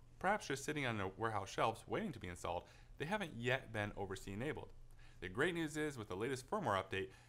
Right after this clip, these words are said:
you can easily add this feature to each device. In this how-to video, we're gonna walk through the process of enabling overseas access to each three hundred series switch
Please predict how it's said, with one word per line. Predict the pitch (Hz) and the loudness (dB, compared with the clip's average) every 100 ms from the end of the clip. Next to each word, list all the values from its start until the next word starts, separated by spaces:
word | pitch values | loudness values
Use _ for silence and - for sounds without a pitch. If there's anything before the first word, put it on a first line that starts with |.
| - | -6
you | 190 | -2
can | 170 | 0
easily | 131 120 113 | 2 0 0
add | 226 175 | -2 -2
this | 110 - | -2 -4
feature | 104 101 104 | -4 0 -2
to | - | -2
each | 98 - | -8 -8
device. | 92 95 - - - - - - - - - | -4 -4 -4 -12 -18 -20 -20 -20 -20 -14 -4
In | 131 | -2
this | 196 | 2
how-to | 214 208 185 | 4 2 2
video, | 165 151 95 82 | 0 2 0 -2
we're | 98 180 | -4 -4
gonna | 202 101 | -2 0
walk | 104 147 | 0 -2
through | - | -4
the | 117 | -6
process | - 113 120 - 85 87 - | 0 2 2 -2 -8 -8 -6
of | 104 | -2
enabling | 117 185 185 135 | 0 -2 -2 0
overseas | 117 123 120 110 | 0 0 -2 0
access | 156 - 92 - | 0 -2 -6 -6
to | - | -6
each | 110 - - | -6 -6 -10
three | - 110 | -6 -4
hundred | 95 | -4
series | - 90 87 | -4 -6 -6
switch | - 175 | -2 -2